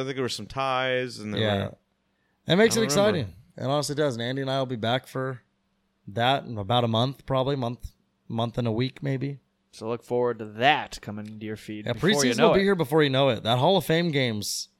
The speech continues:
Speaker 2: closer than you think.
Speaker 3: All right, well, I think that will wrap up our sports podcast. You've been listening to episode one hundred twenty-two of the Tony's Take Podcast. I'm Sean. Joined with me, we had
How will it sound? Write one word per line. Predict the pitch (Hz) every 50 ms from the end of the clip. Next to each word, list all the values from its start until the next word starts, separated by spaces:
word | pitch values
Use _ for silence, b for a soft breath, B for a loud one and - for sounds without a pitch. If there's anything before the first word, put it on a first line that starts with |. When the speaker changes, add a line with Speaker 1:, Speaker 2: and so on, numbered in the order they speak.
| _ _ _ _ _
Speaker 2:
closer | - 139 147 160 151 - 165
than | 143 143 135
you | 131
think. | 117 - 113 107 98 90 - - - _ _ _ _ b b b b b b b b _
Speaker 3:
All | - 131 156
right, | 180 202
well, | 170 147 160 170 175 - -
I | - 147 143
think | 135 - 180 185 175 -
that | - 156 165 170 143
will | 170 170 165 151 139
wrap | 143 151 160 170 170 -
up | 185 175 -
our | 170 151 147 135
sports | - - - _ - 196 220 214 - -
podcast. | - - 135 123 120 117 120 120 - 131 123 131 135 147 143 - -
You've | 123 127 113
been | 123 127
listening | 131 127 - - 127 123 120 113
to | - 123
episode | 120 120 120 - - 131 120
one | 117 123 127
hundred | 123 - - 175 220 233 196 233 226 202
twenty-two | - - - 208 202 196 - - - 208 208 208 208 -
of | - 170 180 190 165 151
the | 151 147
Tony's | - 160 156 147 139 -
Take | - 147 139 123
Podcast. | - 139 131 131 135 - - 131 131 131 127 - - B B B
I'm | - 165 160
Sean. | 143 - 160 151 143 143 131
Joined | 127 131 131 127
with | 123 120 -
me, | 123 123
we | 117 120 113
had | 110 113 107 104 107 107